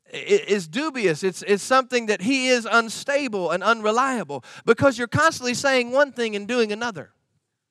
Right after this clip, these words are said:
Because you're basing your actions out of your fear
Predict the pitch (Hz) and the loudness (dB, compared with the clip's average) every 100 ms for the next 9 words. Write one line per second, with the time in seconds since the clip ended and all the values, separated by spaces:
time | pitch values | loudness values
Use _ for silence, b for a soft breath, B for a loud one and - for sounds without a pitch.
0 | _ _ _ _ _ b b b b 226 | _ _ _ _ _ b b b b 4
1 | 285 220 254 190 285 302 285 247 233 247 | 6 4 0 4 4 2 -4 -4 -2 0
2 | 269 - 226 196 226 214 214 196 - 240 | -2 -6 -6 2 2 2 -6 -8 -10 -12
3 | 127 | -12